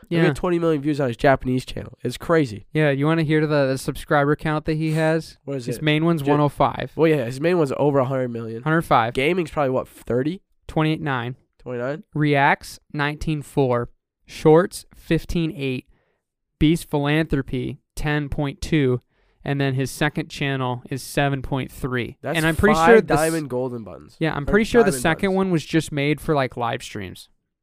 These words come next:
Speaker 1: Yeah.
Speaker 2: Like, seven million people are
Speaker 1: The
Speaker 2: watching his
Speaker 1: gaming
Speaker 2: live
Speaker 1: one was
Speaker 2: streams.
Speaker 1: smart, but what's his, I'm gonna look that up. What's his total subs-, what is Mister Beast
Speaker 2: Total
Speaker 1: total
Speaker 2: subscriber count?
Speaker 1: subscri-, subscriber
Speaker 2: With
Speaker 1: count?
Speaker 2: international, dude, I can't imagine.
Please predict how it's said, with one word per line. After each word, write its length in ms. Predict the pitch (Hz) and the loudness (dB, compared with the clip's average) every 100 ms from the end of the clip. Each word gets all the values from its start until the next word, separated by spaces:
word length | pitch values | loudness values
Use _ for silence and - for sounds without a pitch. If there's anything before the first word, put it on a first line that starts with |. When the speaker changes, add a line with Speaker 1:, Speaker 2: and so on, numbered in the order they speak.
| - | 0
Speaker 1:
Yeah. 80 | |
Speaker 2:
Like, 120 | 160 160 | 2 4
seven 300 | 214 247 254 | 6 6 6
million 200 | 247 240 | 2 2
people 220 | 226 226 | 0 2
are 20 | |
Speaker 1:
The 60 | 185 | 4
Speaker 2:
watching 200 | 180 151 | 6 4
his 60 | 196 | 4
Speaker 1:
gaming 100 | 262 | 4
Speaker 2:
live 160 | - 202 | 4 4
Speaker 1:
one 60 | 151 | 2
was 80 | |
Speaker 2:
streams. 100 | 127 123 | 0 0
Speaker 1:
smart, 240 | 175 156 - _ - | 2 2 -4 _ 0
but 220 | 143 - | 0 0
what's 240 | 117 160 226 | -2 -2 2
his, 340 | 254 185 127 _ _ | 2 2 -4 _ _
I'm 120 | - 175 | -6 0
gonna 120 | 160 | 0
look 120 | 123 | 0
that 160 | 104 107 | -2 -2
up. 200 | 87 - | -4 -10
What's 280 | - 117 156 | -4 -4 -2
his 160 | 180 175 | -2 -2
total 400 | - 139 143 135 | 0 2 2 2
subs-, 300 | - 117 - _ - - | -4 -10 -10 _ -20 -4
what 240 | 143 - _ - | -4 -4 _ -4
is 460 | 123 120 113 113 _ _ _ _ | 0 0 -2 -4 _ _ _ _
Mister 380 | 117 131 - 139 | -6 -4 -2 -2
Beast 640 | 117 113 113 107 - - _ - | -2 -4 -4 -6 -14 -20 _ -6
Speaker 2:
Total 260 | 143 143 | -2 0
Speaker 1:
total 320 | 143 135 139 135 | 2 4 4 2
Speaker 2:
subscriber 440 | 127 139 139 156 | 0 0 0 0
count? 240 | 131 175 180 | 0 0 -2
Speaker 1:
subscri-, 420 | - 123 120 113 - - | -8 -8 -6 -6 -10 -20
subscriber 560 | - - 120 110 104 104 | -12 -4 -2 -2 -2 2
Speaker 2:
With 140 | 156 | 4
Speaker 1:
count? 80 | - | 4
Speaker 2:
international, 680 | 156 143 131 143 - 175 175 | 2 2 0 -2 -2 -2 2
dude, 280 | 185 185 175 | 2 2 0
I 140 | 139 | -8
can't 240 | - 156 139 | -6 -6 -4
imagine. 520 | 123 131 - 110 | -6 -8 -10 -16